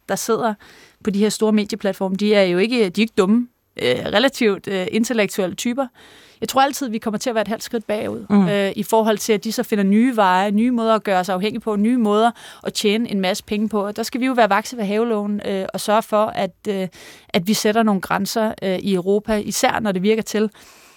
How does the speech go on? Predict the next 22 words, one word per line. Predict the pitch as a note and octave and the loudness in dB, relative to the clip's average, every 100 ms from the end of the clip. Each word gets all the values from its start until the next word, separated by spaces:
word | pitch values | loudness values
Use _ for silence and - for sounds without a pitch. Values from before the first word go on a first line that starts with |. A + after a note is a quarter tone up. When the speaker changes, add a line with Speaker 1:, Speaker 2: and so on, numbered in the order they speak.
| _ | _
Speaker 1:
at | - G3+ | -4 0
man | G3+ F#3 | 0 0
måske | F3+ - | -2 0
ikke, | A3 A3 - - | -2 -2 -8 -2
øh, | F#3+ F#3 - | 0 0 0
er | |
lige | F#3 A3 | 2 2
så | G#3+ A3+ G3 - | 4 4 2 -4
tilbøjelig | F#3+ F#3+ F#3+ G3 | 0 0 2 -2
til | - G#3 | -2 -2
at | |
sætte | F#3+ F#3+ | -2 -4
så | - | -2
mange | F#3+ F3+ | -2 -2
grænser, | G3 F3 F#3+ - G3+ G3 - | -2 -2 -2 -4 -4 -4 -4
øh, | F#3 | -6
for | - | -6
eksempel | F#3+ G3 G3 | -6 -8 -4
i | F#3+ | -4
U | F#3+ | -4
S | |
A. | - | -8